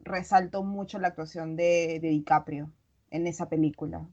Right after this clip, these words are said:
O sea, me parece que realmente fue él, eh, que sobresalió en esa peli. Brad Pitt me gusta como actor, pero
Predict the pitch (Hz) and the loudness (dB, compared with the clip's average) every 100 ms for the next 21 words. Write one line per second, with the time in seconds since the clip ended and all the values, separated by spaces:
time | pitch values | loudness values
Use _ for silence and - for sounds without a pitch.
0 | _ 160 170 160 160 160 165 190 180 165 | _ -8 -2 0 4 4 4 0 6 6
1 | 151 147 - - 180 185 185 185 196 196 | 6 2 0 6 6 4 -2 -6 -10 -6
2 | 180 165 165 185 180 220 254 262 _ _ | 2 2 4 0 0 -2 -10 -20 _ _
3 | - 170 151 127 101 - - 170 156 165 | -4 -2 -2 -4 -12 -16 0 2 2 -2
4 | 151 156 156 160 160 160 147 - 160 151 | -4 -4 -4 -2 2 2 0 -6 -6 -6
5 | 151 160 151 147 160 _ _ _ _ _ | -6 -8 -6 -6 -8 _ _ _ _ _
6 | _ _ _ - 247 247 254 247 226 233 | _ _ _ 6 6 6 2 0 -2 -4
7 | 233 220 220 214 180 165 - 196 247 _ | -2 4 4 4 -2 -2 4 4 2 _
8 | _ _ _ - 196 185 175 165 160 156 | _ _ _ 0 2 4 4 4 2 0
9 | 156 | -4